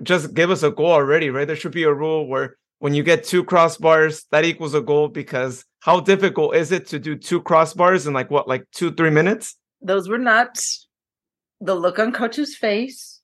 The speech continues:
Speaker 1: <laughs>
Speaker 2: was frustration, because
Speaker 1: Mm-hmm.
Speaker 2: I know he expects a lot of accuracy out of Keko, because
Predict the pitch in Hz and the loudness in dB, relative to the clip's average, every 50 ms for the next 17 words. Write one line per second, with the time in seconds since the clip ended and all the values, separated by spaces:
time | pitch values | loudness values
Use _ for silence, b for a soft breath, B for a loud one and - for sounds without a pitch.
0 | - - 139 - - 233 220 214 190 175 175 180 190 185 196 - - - _ _ | -4 -4 -4 -4 -4 -8 -4 -2 -2 0 0 -2 -4 -6 -10 -16 -20 -20 _ _
1 | _ _ _ - 220 226 226 - - 220 196 - - - 240 247 349 415 _ _ | _ _ _ 0 0 0 0 -2 0 2 2 2 0 0 -2 -2 -2 -4 _ _
2 | _ _ _ _ _ _ - 190 185 190 240 220 226 - 240 240 208 180 127 131 | _ _ _ _ _ _ -16 -10 -6 -4 -4 -4 -4 -2 2 2 2 2 2 0
3 | 147 - 196 185 180 185 190 196 202 208 214 214 247 214 - 233 214 196 190 196 | -2 -2 -2 -2 -2 -6 -4 -2 0 0 0 0 -2 -4 -4 -2 0 0 0 -2
4 | - - - - 190 196 190 - - - - - _ - - 180 180 175 175 170 | -6 -8 -2 0 0 0 0 -4 -10 -14 -14 -14 _ -4 0 0 2 4 4 4
5 | 180 185 180 - - - 180 165 170 - 214 202 214 214 - 262 233 226 233 240 | 4 2 0 -2 -2 -2 -2 -2 -2 -4 -4 -4 -4 -4 -4 0 2 2 2 2
6 | 240 240 - 247 233 233 285 226 214 226 - - 202 185 170 - | 0 -4 -2 -4 -2 -2 -4 -4 -6 -6 -4 -2 -2 -2 -2 -4